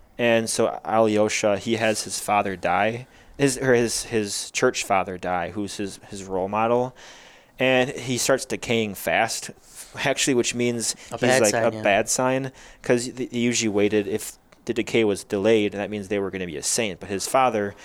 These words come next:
Speaker 1: started delaying really fast, so all of his enemies were all happy. So that ma-, makes Alyosha kinda, like,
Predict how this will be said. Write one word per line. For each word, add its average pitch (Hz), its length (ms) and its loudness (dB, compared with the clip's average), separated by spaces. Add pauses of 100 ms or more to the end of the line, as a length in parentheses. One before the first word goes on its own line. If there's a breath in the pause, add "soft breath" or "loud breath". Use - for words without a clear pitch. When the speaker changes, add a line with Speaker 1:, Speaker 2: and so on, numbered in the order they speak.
(420 loud breath)
Speaker 1:
started 110 240 0
delaying 101 260 -2
really 95 140 -4
fast, 104 340 0
so 110 60 0
all 113 120 6
of 101 60 2
his 98 100 -6
enemies 101 320 -6
were 95 80 -4
all 80 100 -4
happy. 95 400 -4
So 110 120 -6
that 104 80 -4
ma-, 107 180 -2 (100)
makes 104 180 -6
Alyosha 98 440 0
kinda, 104 220 -6
like, 87 240 -10